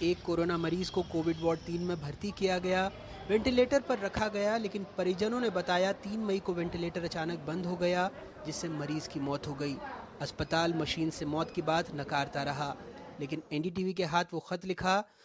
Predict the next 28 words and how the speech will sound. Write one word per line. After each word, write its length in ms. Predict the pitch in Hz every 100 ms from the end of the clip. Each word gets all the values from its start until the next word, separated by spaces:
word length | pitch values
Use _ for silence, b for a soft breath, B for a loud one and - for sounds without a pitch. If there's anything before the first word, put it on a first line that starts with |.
| b -
जो 80 | 214
डॉक्टरों 480 | 214 220 269 262
ने 120 | 269 262
पहले 340 | 240 208 233
ही 140 | 254
प्रशासन 500 | 294 226 208 196 220
को 100 | 214
लिखा 300 | 208 180 202
था। 340 | 190 196 214 b b b
साफ 380 | - 226 247 -
कहा, 240 | 208 214
पीएम 400 | 214 - 208 214 -
केयर 300 | 208 202 214
फंड 380 | 202 - 190 202
से 180 | 190 202
मिले 200 | 190 196
वेंटिलेटर 520 | 185 175 185 180 190
गड़बड़ 400 | 170 165 170 196
हैं, 240 | 190 208 - b b -
न 40 |
ऑक्सीजन 500 | 185 185 - 196 190
फ्लो 260 | 185 185 202
आता 320 | 214 202 208
है, 260 | 185 202 220 b b -
न 80 | 185
pressure 380 | - 208 254 233
बनता 340 | 208 190 202
है, 240 | 190 196